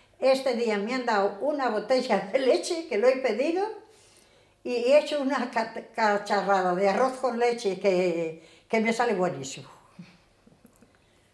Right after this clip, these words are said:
Pero con leche, recién ordeñado. A él le quitan todo, le quitan todo. Lo que hay hoy en día, le,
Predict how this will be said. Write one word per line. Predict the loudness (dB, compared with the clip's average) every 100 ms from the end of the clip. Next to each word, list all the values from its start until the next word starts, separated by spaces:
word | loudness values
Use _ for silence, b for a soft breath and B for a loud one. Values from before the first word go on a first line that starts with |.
| b _ _
Pero | 4 6 8 6 4 2 2
con | 0 4
leche, | 2 2 0 -2 -4 -14 -20 _ _ _ _ _
recién | -10 -8 -4 -4 -4
ordeñado. | -8 -12 -16 -18 -20 _ _ _ _ _ _ _ _ _ _ _ _ _ _ _ _ _ _ _ _ _ _ _
A | -14 -8
él | -8 -6
le | -8 -4
quitan | -4 -2 -4 -2
todo, | -2 -2 -6 -10
le | -12
quitan | -12 -10 -8 -4
todo. | -4 -4
Lo | -8 -10
que | -6
hay | -4 -2
hoy | -2 -2
en | -4
día, | -2 -2 -2
le, | -4 -6 -8 -12 -14